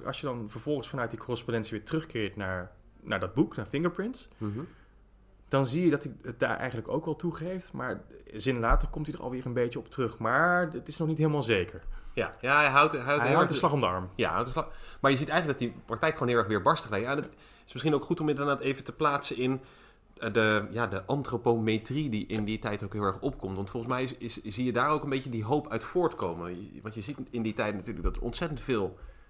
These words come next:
Speaker 2: eh, of steeds meer metingen worden gedaan. Daar noem je ook trouwens een bekende Fransman bij, waar ik, ik weet even niet of ik
Speaker 1: Eh,
Speaker 2: de
Speaker 1: dat
Speaker 2: naam
Speaker 1: is, dat is Bertignon.
Speaker 2: Ja,
Speaker 1: Naar
Speaker 2: ja.
Speaker 1: hem is de, uiteindelijk die antropometrie, dus het opmeten van lichaamskenmerken,
Speaker 2: Ja.
Speaker 1: lengte van de arm,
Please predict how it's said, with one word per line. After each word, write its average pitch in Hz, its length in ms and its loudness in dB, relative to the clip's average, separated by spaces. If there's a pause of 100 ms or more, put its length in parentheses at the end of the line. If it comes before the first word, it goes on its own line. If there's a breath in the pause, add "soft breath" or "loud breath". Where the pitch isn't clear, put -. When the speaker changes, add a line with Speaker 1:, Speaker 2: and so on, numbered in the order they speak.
Speaker 2:
eh, 92 420 -2
of 104 140 -6
steeds 160 220 0
meer 92 140 0
metingen 127 460 0
worden 147 220 -4
gedaan. 160 420 -8 (280 loud breath)
Daar 104 100 -4
noem 123 100 2
je 120 80 2
ook 127 140 0
trouwens 113 240 -4
een 104 140 -4
bekende 123 260 -4
Fransman 131 460 -6
bij, 87 160 -4
waar 92 120 -2
ik, 98 120 -6
ik 107 100 -14
weet 117 120 -8
even 120 160 -10
niet 127 140 -8
of 110 60 -10
ik - 60 -6
Speaker 1:
Eh, - 40 -2
Speaker 2:
de 107 60 -2
Speaker 1:
dat 101 120 6
Speaker 2:
naam 113 100 2
Speaker 1:
is, 139 200 0
dat 156 140 4
is 131 100 -4
Bertignon. 147 560 4 (120)
Speaker 2:
Ja, 117 300 6
Speaker 1:
Naar 123 120 6
Speaker 2:
ja. 147 60 10
Speaker 1:
hem 180 100 8
is 165 140 4
de, 143 100 4 (120)
uiteindelijk 131 360 4
die 127 100 0
antropometrie, 120 580 2
dus 170 140 0
het 113 100 0
opmeten 127 440 -2
van 95 160 -2
lichaamskenmerken, 131 800 0
Speaker 2:
Ja. 113 120 0
Speaker 1:
lengte 101 240 -4
van 107 100 -6
de 104 80 -4
arm, 120 380 2